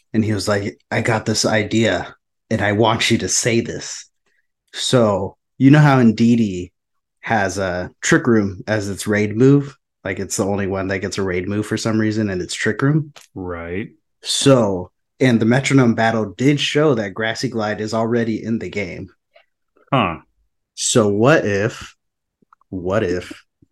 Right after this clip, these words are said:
Speaker 1: the raid Rillaboom comes with Grassy Glide two weeks before Worlds comes out?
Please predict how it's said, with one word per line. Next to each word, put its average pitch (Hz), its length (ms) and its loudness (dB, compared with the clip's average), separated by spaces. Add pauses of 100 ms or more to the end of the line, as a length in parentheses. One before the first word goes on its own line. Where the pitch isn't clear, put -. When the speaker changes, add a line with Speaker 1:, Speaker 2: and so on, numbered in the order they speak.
Speaker 1:
the 110 120 6
raid 104 460 2
Rillaboom 90 720 -4 (360)
comes 95 320 -6
with - 140 -8
Grassy 95 380 -2
Glide - 440 -8 (220)
two 165 300 6
weeks 135 360 4
before 104 340 -2
Worlds 95 320 -4
comes - 260 -14
out? - 200 -8